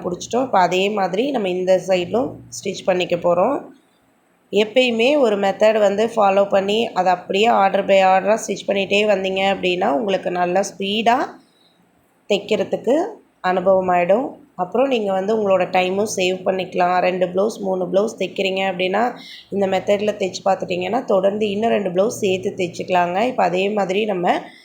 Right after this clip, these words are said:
ஃபஸ்ட்டு டாட்டும் செகண்ட் டாட்டும் பிடிச்சிட்டு மூணாவது டாட்டை நேர் பண்ணி ஸ்டிச் பண்ணிட்டோம். இப்போது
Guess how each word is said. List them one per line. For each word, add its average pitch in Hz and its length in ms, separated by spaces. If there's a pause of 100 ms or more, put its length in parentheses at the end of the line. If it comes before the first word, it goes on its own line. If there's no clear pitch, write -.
(200)
ஃபஸ்ட்டு 196 420
டாட்டும் 196 340
செகண்ட் 190 320
டாட்டும் 190 320
பிடிச்சிட்டு 180 340 (140)
மூணாவது 190 340 (100)
டாட்டை 175 280 (920)
நேர் 190 380
பண்ணி 196 180 (120)
ஸ்டிச் 202 260
பண்ணிட்டோம். 196 480 (320)
இப்போது 269 500